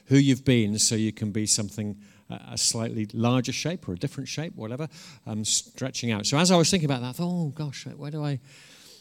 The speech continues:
how do I talk about that?" And then, um, I love the,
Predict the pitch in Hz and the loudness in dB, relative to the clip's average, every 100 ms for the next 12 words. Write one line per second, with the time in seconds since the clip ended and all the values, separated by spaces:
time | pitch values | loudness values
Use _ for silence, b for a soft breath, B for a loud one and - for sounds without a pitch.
0 | B B - 165 165 - 170 165 123 101 | B B -8 -2 0 2 0 0 -2 -4
1 | 101 95 113 131 135 156 151 160 143 135 | -4 -8 -6 -4 0 2 2 -2 -2 0
2 | 127 131 - - 135 151 160 170 165 131 | 0 -2 -8 0 6 8 10 8 6 0
3 | - 123 127 120 | -8 0 2 4